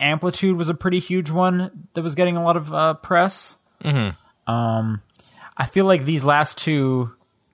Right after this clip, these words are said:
Speaker 1: uh, were just, uh, kind of with hi-, hi-, with his last question, um, because they're concepts that were so popular at one point,
Speaker 2: Yeah.
Speaker 1: as opposed to just something new. Um,
Speaker 2: Honestly,
Speaker 1: like,
Speaker 2: it's,
Speaker 1: F T L's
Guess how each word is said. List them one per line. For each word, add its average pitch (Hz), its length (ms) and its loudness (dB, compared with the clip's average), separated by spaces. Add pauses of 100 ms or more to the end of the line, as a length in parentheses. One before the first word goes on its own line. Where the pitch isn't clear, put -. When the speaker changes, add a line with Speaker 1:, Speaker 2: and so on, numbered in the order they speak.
(520)
Speaker 1:
uh, 110 340 2 (120)
were 123 220 -4
just, 120 420 -4
uh, 98 480 -2 (280)
kind 139 220 2
of 127 120 -2
with 131 160 -2
hi-, 123 360 -8
hi-, 127 280 -2
with 120 160 -2
his 117 160 -2
last 123 240 2
question, 110 760 -4
um, 107 380 -4
because 120 320 -4
they're 113 420 -2 (640)
concepts 120 800 0
that 117 320 -6
were 113 160 -4
so 113 260 -2
popular 120 480 0
at 120 80 -2
one 120 160 0
point, 131 440 -2 (640)
Speaker 2:
Yeah. 90 180 -4
Speaker 1:
as 110 100 -4
opposed 110 440 -2
to 104 280 -2
just 107 260 -8
something 110 320 -2
new. 110 460 -2 (380)
Um, 101 380 -4
Speaker 2:
Honestly, 185 360 6
Speaker 1:
like, 143 80 4
Speaker 2:
it's, 156 120 2
Speaker 1:
F - 40 4
T 131 40 6
L's 131 380 4